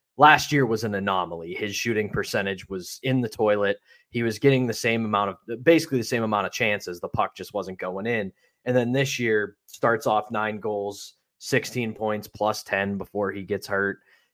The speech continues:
And he only misses a, a handful of games. So i-, assuming he plays tonight, which I think all signs point to it, you usually aren't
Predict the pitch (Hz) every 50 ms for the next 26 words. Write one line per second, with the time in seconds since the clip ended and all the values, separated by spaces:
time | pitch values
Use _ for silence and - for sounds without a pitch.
0 | _ _ - 151 147 143 147 170 196 190 170 160 160 156 - 131 135 131 - -
1 | _ 139 127 - 127 127 123 120 - 127 120 113 98 104 104 104 104 104 104 107
2 | - - - - - 113 107 104 101 98 - - _ _ _ _ _ _ _ _
3 | _ 101 107 - - - - 156 139 - 156 156 143 139 127 123 131 123 - 123
4 | 117 113 110 - - 123 113 107 104 104 110 - 120 113 - 123 110 110 98 98
5 | 98 101 - - 110 101 101 98 95 - - - 107 104 98 - - 110 104 104
6 | 104 - - 101 101 104 107 104 95 104 104 101 101 - 95 98 101 98 95